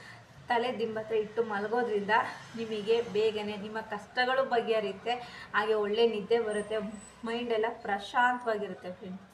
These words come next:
ಇದು ನನಗೆ ನನ್ನ ಹಿರೀಕರು ನನಗೆ ತಿಳಿಸ್ಕೊಟ್ಟಿರೋದು, ಅದನ್ನು ನಾನು ನಿಮ್ಗೆ ತಿಳಿಸ್ಕೊಡ್ತಿದ್ದೀನಿ ಫ್ರೆಂಡ್ಸ್. ಆರೋಗ್ಯ ವಿಷಯದಲ್ಲಿ ಬಂದರೆ ನಿಮ್ಗೆಲ್ಲರಿಗೂ ಗೊತ್ತಿರೋ ವಿಷಯನೇ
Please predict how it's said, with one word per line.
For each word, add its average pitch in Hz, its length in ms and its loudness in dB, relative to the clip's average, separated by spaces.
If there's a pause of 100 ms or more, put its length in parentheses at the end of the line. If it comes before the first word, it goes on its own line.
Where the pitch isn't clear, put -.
(360)
ಇದು 277 280 0
ನನಗೆ 240 540 0 (420)
ನನ್ನ 226 220 -6
ಹಿರೀಕರು 262 500 -2
ನನಗೆ 240 200 -6
ತಿಳಿಸ್ಕೊಟ್ಟಿರೋದು, 226 840 -2
ಅದನ್ನು 220 340 -8
ನಾನು 214 140 -6
ನಿಮ್ಗೆ 202 220 -8
ತಿಳಿಸ್ಕೊಡ್ತಿದ್ದೀನಿ 180 800 -12 (440)
ಫ್ರೆಂಡ್ಸ್. 302 280 -6 (200)
ಆರೋಗ್ಯ 262 420 8
ವಿಷಯದಲ್ಲಿ 247 460 -2
ಬಂದರೆ 226 560 -2
ನಿಮ್ಗೆಲ್ಲರಿಗೂ 202 600 -2
ಗೊತ್ತಿರೋ 185 360 -6
ವಿಷಯನೇ 190 560 -8